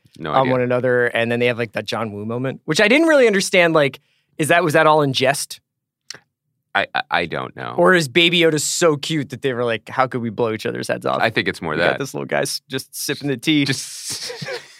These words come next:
Speaker 2: <laughs> Sip
Speaker 1: Yeah,
Speaker 2: the tea.
Speaker 1: by the way, R I P Kermit sipping tea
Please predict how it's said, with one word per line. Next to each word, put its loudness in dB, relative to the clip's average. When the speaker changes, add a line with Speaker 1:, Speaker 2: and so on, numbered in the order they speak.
Speaker 2:
<laughs> -
Sip -4
Speaker 1:
Yeah, 0
Speaker 2:
the -6
tea. 0
Speaker 1:
by 4
the 2
way, 2
R 6
I 6
P 2
Kermit 0
sipping 0
tea -2